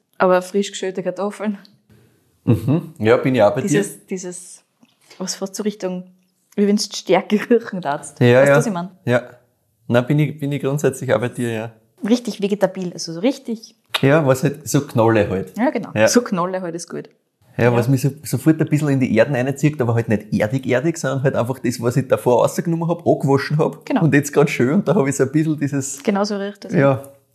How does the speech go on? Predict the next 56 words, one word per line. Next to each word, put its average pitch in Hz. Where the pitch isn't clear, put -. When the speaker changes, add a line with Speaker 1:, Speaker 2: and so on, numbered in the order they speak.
Speaker 2:
das 120
frisch 151
geschälte 143
Erdbeer 131
finde 143
ich 196
gut, 151
Speaker 1:
Lustig. 107
Speaker 2:
ja. 127
Aber 101
ja, 117
Frucht, 139
also 107
nicht 110
einmal 127
zu -
erahnen, 95
finde 90
ich. -
Speaker 1:
Nein. 165
Speaker 2:
Ganz 101
schwierig. 87
Aber 101
nicht 107
Speaker 1:
Aber 127
Speaker 2:
einmal. 202
Speaker 1:
ich 196
finde, 254
was 233
nur 247
ein 269
bisschen 262
hat, 233
also 180
das 180
ist 190
jetzt -
wieder 202
nur 190
so 180
ganz, 196
ganz 202
subtil, 220
aber 208
so 185
ein 180
bisschen 233
was 202
Florales 175
hat's -
auch. -
Speaker 2:
Ja, 135
das 143
wollte 127
ich -
auch. -